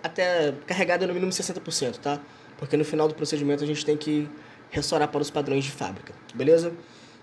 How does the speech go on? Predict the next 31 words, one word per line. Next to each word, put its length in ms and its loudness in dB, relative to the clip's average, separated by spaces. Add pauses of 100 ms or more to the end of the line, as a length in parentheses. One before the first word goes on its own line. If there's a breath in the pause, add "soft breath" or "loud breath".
(120)
Ó, 140 -4
só 100 -8
mostrar 240 -4
pra 100 -6
vocês 240 -4
se 60 -10
tá 60 -4
bloqueado 500 -2
aqui. 320 -2 (340)
A 40 -12
gente 320 -10
não 80 -6
sabe 240 -6
a 20 -4
senha. 500 4 (140)
Vou 160 -6
utilizar 320 -8
a 20 -12
conta 200 -10
Google. 320 -2 (1300 loud breath)
Galera, 260 8
esse 240 6
Note 260 2
onze 280 0
aqui, 160 -4
ele, 240 2 (100)
é, 80 2
especificamente 640 0
tá 80 -4
no 60 -2
Android 360 0